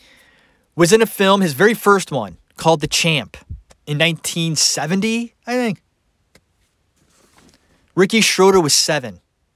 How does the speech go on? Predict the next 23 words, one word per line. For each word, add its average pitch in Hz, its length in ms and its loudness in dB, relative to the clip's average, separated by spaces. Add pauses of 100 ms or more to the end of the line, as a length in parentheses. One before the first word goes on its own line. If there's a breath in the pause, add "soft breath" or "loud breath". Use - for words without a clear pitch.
(800)
The 170 80 -4
Champ. 151 500 -2 (1000 soft breath)
And 175 140 0
who 226 140 4
does 269 180 4
he 247 100 -2
star 208 340 2
with 208 340 2
in 185 140 -4
that 175 180 0
movie? 120 420 -8 (1120)
Jon 170 320 0
Voight. 127 480 -4 (520)
And 160 120 -4
who's 247 240 4
Jon 202 320 2
Voight? 131 360 0 (340 soft breath)
Well, - 80 -10
Jon 202 340 2
Voight 180 400 2 (180)
is 156 160 -6
the 151 100 -6
dad 156 520 0